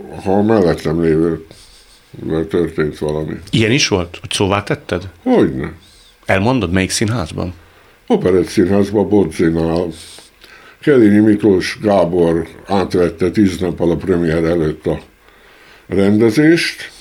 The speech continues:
Speaker 1: ami egy szénakazal volt, és becsületére legyen mondva, abszolút profi módon összekalapálta.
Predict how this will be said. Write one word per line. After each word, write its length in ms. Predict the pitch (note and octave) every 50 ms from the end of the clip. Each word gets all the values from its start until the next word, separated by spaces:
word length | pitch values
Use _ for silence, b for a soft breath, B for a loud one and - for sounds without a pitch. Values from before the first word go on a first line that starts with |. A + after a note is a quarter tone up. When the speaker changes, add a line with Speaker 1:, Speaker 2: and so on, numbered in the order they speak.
| - -
Speaker 1:
ami 200 | F#2 F#2 F2+ F2
egy 100 | E2 E2
szénakazal 680 | - - - G#2 G#2 G#2 G2+ - G2+ F#2 E2+ G2 F#2
volt, 200 | F2 E2+ F2+ E2
és 140 | G2 F#2+ F2+
becsületére 760 | F2+ A#2 G#2+ G#2 - G2+ F2 F2 E2+ - A2 G#2 G2 G2+ G2 -
legyen 240 | A#2+ G#2 F#2+ F2+ F#2
mondva, 380 | G2 G2+ G2 F#2 F2+ F#2+ F2+ B B B B B B
abszolút 500 | - A2 - - - - G#2 F#2 F2 E2
profi 320 | - A#2 G#2+ G2 - - F2+
módon 420 | E2 E2+ E2+ E2 D#2 F2 F2+ F2
összekalapálta. 1000 | E2 E2 - - F#2+ E2 - - G2 G2+ G2+ G2+ - A2 G#2+ G#2+ - D#3 D#3+ D#3+